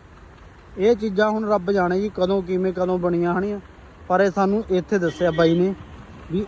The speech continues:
ਇੱਦਾਂ ਹੀ ਸੀ ਗੱਲ ਹਨਾ। ਬਾਕੀ ਤੁਸੀਂ ਦੱਸੋ ਇਸ ਏਰੀਏ ਦੇ ਹੋ ਤੇ ਵੀਡੀਓ ਨੂੰ ਸ਼ੇਅਰ ਕਰ ਦਿਓ ਤਾਂ ਕਿ ਸਭ ਤੱਕ ਇਸ ਚੀਜ਼ ਨੂੰ ਪਹੁੰਚਾਇਆ ਜਾ ਸਕੇ। ਦੇਖੋ ਆਹ ਪਾਣੀ ਜਾ ਰਿਹਾ, ਦੇਖੋ ਸਾਹਮਣੇ ਤੋਂ ਆ ਰਿਹਾ,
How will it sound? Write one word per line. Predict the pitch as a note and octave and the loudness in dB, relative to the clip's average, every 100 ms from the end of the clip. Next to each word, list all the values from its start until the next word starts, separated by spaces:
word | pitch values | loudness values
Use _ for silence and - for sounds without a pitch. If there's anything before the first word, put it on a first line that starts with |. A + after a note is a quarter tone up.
| - | 0
ਇੱਦਾਂ | F3+ E3 | 2 4
ਹੀ | F#3+ | 4
ਸੀ | E3+ E3 | 4 0
ਗੱਲ | C#3 B2+ | 0 -2
ਹਨਾ। | B2 F3 F3+ - - - - | -2 0 0 -4 -20 -16 -2
ਬਾਕੀ | E3+ E3 | -2 0
ਤੁਸੀਂ | F3+ F#3 F3+ | -2 0 2
ਦੱਸੋ | F#3+ E3+ F#3+ | 2 2 4
ਇਸ | F3+ E3 | 2 4
ਏਰੀਏ | E3 E3 | 4 4
ਦੇ | E3+ F3+ | 4 4
ਹੋ | F#3 | 2
ਤੇ | F#3+ | 0
ਵੀਡੀਓ | F3+ F3+ F#3+ | 4 6 6
ਨੂੰ | G3+ | 6
ਸ਼ੇਅਰ | D3+ - G3 G#3+ | 2 2 2 4
ਕਰ | G#3 D#3+ | 2 2
ਦਿਓ | F#3 G3 - - - - | -2 -4 -12 -16 -16 -8
ਤਾਂ | - F3 | -2 0
ਕਿ | F#3 | 0
ਸਭ | F#3 F3+ E3+ | -2 -2 0
ਤੱਕ | F#3 - - | -4 -4 -6
ਇਸ | E3+ - | -6 0
ਚੀਜ਼ | F#3+ F3 | 2 4
ਨੂੰ | G3 | 2
ਪਹੁੰਚਾਇਆ | F#3+ F3 D#3+ D3+ C#3 C3+ | 0 0 2 2 2 0
ਜਾ | C3 | -4
ਸਕੇ। | C#3 C#3+ B2+ - - - - - - - - | -8 -6 -8 -8 -16 -16 -18 -16 -18 -16 -8
ਦੇਖੋ | D3 C#3 C3 A#2 - - | -2 -2 -2 -10 -8 0
ਆਹ | F3+ | 0
ਪਾਣੀ | G3 G3+ G3+ | 2 0 2
ਜਾ | F3 E3+ | 2 2
ਰਿਹਾ, | F3+ G#3 - - - - G#3+ G#4+ - - - - - - - - - - - | -2 -4 -10 -20 -20 -20 -16 -14 -12 -12 -12 -16 -16 -16 -16 -16 -16 -16 -6
ਦੇਖੋ | D3 C#3+ - D#3 - - - - | -2 -2 -2 -6 -8 -16 -16 -6
ਸਾਹਮਣੇ | - F#3+ G#3 A3 | -2 0 0 0
ਤੋਂ | G#3+ | 0
ਆ | E3+ | 0
ਰਿਹਾ, | E3 F3 | -2 -8